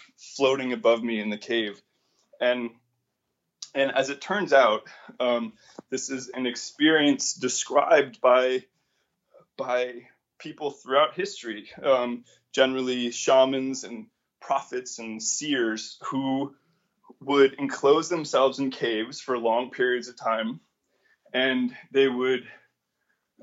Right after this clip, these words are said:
uh, begin to, to hallucinate, as we would say in, in, uh, sort of the modern Western world. They would, um, make contact with,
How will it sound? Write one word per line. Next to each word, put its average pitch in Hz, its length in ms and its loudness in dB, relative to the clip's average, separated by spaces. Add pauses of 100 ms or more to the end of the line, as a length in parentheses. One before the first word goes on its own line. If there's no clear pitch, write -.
uh, 123 280 -2
begin 135 600 -4
to, 127 640 -2 (960)
to 131 300 -4
hallucinate, 127 680 0
as 110 180 4
we 123 140 -2
would 123 140 -2
say 123 400 4
in, 110 260 -8 (160)
in, 110 320 0 (220)
uh, 104 480 0
sort - 260 -8
of 104 100 -8
the 110 160 -8 (300)
modern 107 520 4
Western 110 380 2
world. 104 320 2 (640)
They 120 120 8
would, 120 360 4 (240)
um, 117 420 -2 (760)
make 135 360 -4 (200)
contact 156 800 0
with, 110 500 -10